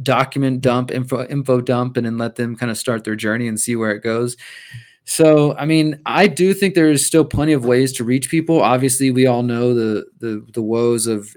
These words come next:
online censorship and being deleted. We're veterans of the purge back in twenty eighteen, which is, like, four years ago now. I can't believe that.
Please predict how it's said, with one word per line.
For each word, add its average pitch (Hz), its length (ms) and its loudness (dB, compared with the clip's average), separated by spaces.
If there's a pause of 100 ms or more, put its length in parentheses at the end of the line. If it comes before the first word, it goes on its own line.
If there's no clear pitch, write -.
(140)
online 117 440 -4
censorship 131 720 -2
and 101 320 -6 (160)
being 120 240 -4
deleted. 120 640 -4
We're 107 280 -6 (100)
veterans 117 340 -2
of 107 100 -8
the 104 80 -12
purge 123 440 -2
back 113 200 -6
in - 60 -20
twenty 123 320 -10
eighteen, 131 460 -10 (580)
which - 160 -16
is, 117 140 -10
like, 113 180 -8
four 131 280 -6
years 123 220 -6
ago 104 220 -10
now. 101 180 -10
I 110 60 -8
can't 113 220 -10
believe 110 200 -8
that. 113 200 -8